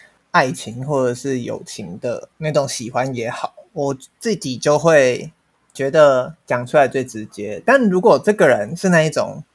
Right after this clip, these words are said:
你知道他一讲出来，他可能就会不知道怎么应对的人，那我可能就会选择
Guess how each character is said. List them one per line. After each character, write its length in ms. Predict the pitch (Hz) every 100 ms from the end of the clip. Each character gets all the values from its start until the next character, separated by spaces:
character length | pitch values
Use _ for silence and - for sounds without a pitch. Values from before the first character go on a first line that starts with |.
| _
你 120 | - 139
知 100 | 190
道 120 | 220
他 180 | 196 190
一 100 | 190
讲 280 | 156 113
出 220 | - 143 135
来， 380 | 131 78 156 - _
他 120 | 170
可 160 | 175
能 180 | 127 123
就 160 | 123 147
会 100 | 156
不 160 | -
知 60 | 190
道 200 | 165 165
怎 140 | 151
么 140 | 120 120
应 180 | 160 147
对 180 | 127 135
的 160 | - -
人， 220 | - - 170
那 180 | - 185
我 220 | 160 135
可 140 | 131 143
能 120 | 123
就 140 | 151
会 100 | 160
选 320 | 175 - 113 113
择 360 | 110 107 107